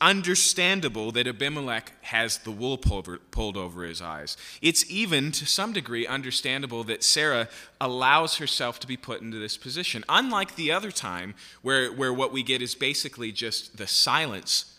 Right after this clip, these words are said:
of Sarah, here, according to Abimelech, she's actually agreed and said, "Yep, that's just my brother." But nonetheless, this is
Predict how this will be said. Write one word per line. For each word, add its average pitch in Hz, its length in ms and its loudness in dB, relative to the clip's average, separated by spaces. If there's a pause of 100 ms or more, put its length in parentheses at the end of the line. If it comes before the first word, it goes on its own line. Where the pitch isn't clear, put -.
(140)
of 104 140 -6
Sarah, 90 420 -2 (240)
here, 190 320 4
according 151 420 -2
to 139 120 0
Abimelech, 139 480 -4
she's 175 340 -2
actually 139 520 0
agreed 139 360 -2
and 113 140 -6
said, 113 220 -4
"Yep, 139 220 -2
that's 123 180 -4
just - 200 -4
my 139 80 -6
brother." 98 380 -6 (560)
But 160 180 4
nonetheless, 185 1040 2 (380)
this 151 200 2
is 135 500 0